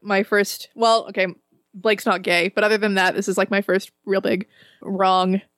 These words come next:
prediction. Um, Patrick is not a <laughs> practitioner, he is another. <laughs> Um,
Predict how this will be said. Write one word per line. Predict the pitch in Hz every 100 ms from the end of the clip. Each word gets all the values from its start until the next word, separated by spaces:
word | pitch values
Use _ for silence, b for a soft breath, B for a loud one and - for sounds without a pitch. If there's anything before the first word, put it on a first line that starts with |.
| _ _ _ -
prediction. | - 151 - 196 180 180 -
Um, | 196 185 185
Patrick | 202 208 220
is | 214
not | 208 202 196 - -
a |
<laughs> |
practitioner, | 220 311 262 196 220 214
he | 214 185
is | 247
another. | 240 180 196 311
<laughs> | B B B B B B 719 392 -
Um, | 214 202 196